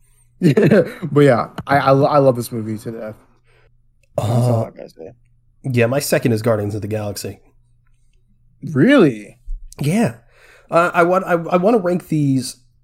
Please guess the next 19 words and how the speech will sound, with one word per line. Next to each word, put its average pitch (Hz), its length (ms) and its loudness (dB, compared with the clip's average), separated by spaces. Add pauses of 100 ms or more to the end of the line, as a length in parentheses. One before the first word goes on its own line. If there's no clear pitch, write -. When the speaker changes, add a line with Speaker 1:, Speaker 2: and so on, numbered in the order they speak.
(420)
Speaker 2:
more 139 240 2
so 120 220 -2
as, 110 500 -6 (440)
um, 104 580 -8 (720)
the, 135 220 0
their 131 240 0
actual 143 420 -2
origin 120 560 -2
storytelling 120 720 -2
rather 110 280 -2
than 104 300 -6 (760)
whether 110 520 0
I 101 360 -8 (240)
like 120 400 -4
the 117 100 -2
movie 107 360 -2
or 110 80 0
not, 110 280 -2
'cause 98 480 -8